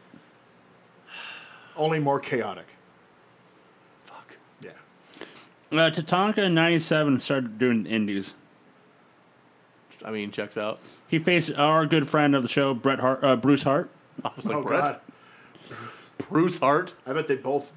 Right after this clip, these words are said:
Speaker 1: did, uh, <laughs> I bet they both refused to, to lose, too.
Speaker 3: Yeah.
Speaker 2: It's a double count out.
Speaker 3: Um, he also faced, uh, King Kong Bundy.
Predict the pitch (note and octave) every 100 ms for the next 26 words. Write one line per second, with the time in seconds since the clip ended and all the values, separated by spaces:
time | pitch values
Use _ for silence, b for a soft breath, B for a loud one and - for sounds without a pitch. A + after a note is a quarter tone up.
0 | B2 B2+ B2+ C3 B2+ B2+ C3 D3+ D3 F3
1 | F3 E3 C#3 C3 C#3+ C#3+ C#3+ D3+ C#3+ -
2 | B2+ A2 - A2+ A2+ G#2+ - A2+ - b
3 | b b b b b _ _ - A2+ G2
4 | - - _ _ _ _ _ - - -
5 | - A#2+ A2 G#2 G2+ G2+ G#2 - _ _
6 | _ _ _ _ _ _ _ - A#2 A2+
7 | A2+ G#2+ G#2 G2+ B B B _ _ -
8 | C3 C3 C3+ B2 C3+ B2 A#2+ B2+ B2 A2+
9 | A2+ - - - - C#3 B2 A#2+ A#2 E3+
10 | E3+ E3